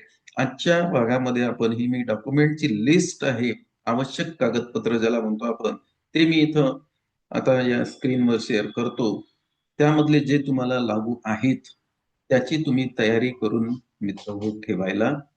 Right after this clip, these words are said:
पाहिजे. पुनश्च एकदा सांगतोय, एक ओरिजिनल डॉक्युमेंटचं फाईल आपल्याकडे असायला पाहिजे. दोन नंबर, तुम्हाला दोन फाईल असे तयार करायचे आहेत की त्या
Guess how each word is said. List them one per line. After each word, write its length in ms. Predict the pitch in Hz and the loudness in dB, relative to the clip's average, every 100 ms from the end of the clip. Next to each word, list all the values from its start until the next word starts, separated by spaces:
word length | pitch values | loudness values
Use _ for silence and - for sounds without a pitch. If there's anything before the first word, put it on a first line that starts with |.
| _ _ _ _ | _ _ _ _
पाहिजे. 440 | _ - - - 73 | _ -20 -16 -14 -2
पुनश्च 360 | 143 156 156 | 2 2 2
एकदा 300 | 151 131 131 | 0 2 0
सांगतोय, 440 | 127 120 113 127 127 | -2 -2 -4 -4 -4
एक 240 | 120 113 - | -2 -4 -2
ओरिजिनल 680 | 123 123 151 156 170 196 208 - _ | 0 4 4 4 2 2 -2 -10 _
डॉक्युमेंटचं 720 | 120 110 - 117 113 110 - | -6 -6 -4 -2 -2 -4 -10
फाईल 280 | 113 104 107 | -6 -2 -2
आपल्याकडे 440 | 101 - 101 95 95 | -2 -8 -12 -8 -8
असायला 380 | 92 95 92 | -6 -6 -4
पाहिजे. 440 | 90 90 90 101 123 - _ _ _ _ _ _ _ _ _ - | -6 -6 -6 -4 -6 -6 _ _ _ _ _ _ _ _ _ 2
दोन 320 | 160 185 185 | 6 6 4
नंबर, 380 | 160 156 156 156 | 2 0 -2 -2
तुम्हाला 480 | - _ 131 127 131 | -8 _ -4 -2 -2
दोन 340 | 117 135 147 | 0 0 0
फाईल 280 | 156 139 143 | 0 0 2
असे 180 | 123 175 180 | 0 -2 -2
तयार 180 | 131 | -4
करायचे 480 | 127 110 104 92 117 | -4 -4 -6 -6 -6
आहेत 120 | 123 | -6
की 520 | 127 _ _ - 113 117 | -6 _ _ -8 -8 -4
त्या 360 | 127 131 147 | -2 -2 -4